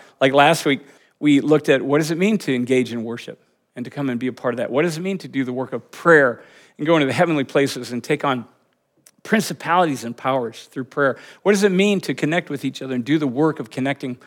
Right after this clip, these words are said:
like, in fellowship and to bless each other's lives? What does it mean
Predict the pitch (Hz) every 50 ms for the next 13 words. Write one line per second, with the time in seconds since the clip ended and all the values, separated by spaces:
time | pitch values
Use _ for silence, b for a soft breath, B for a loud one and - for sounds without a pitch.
0 | b b b b b b b b - 143 147 147 147 165 - - 147 - - 147
1 | 139 131 117 - - - 175 175 175 170 156 - - - 135 120 - - - _
2 | _ - 127 127 113 127 120 104 139 143 160 165 151 - - 151 123 - 147 139
3 | 139 135 113 123 131 135 127 113 110 - 147 185 214 202 170 180 156 156 165 180
4 | 190 160 -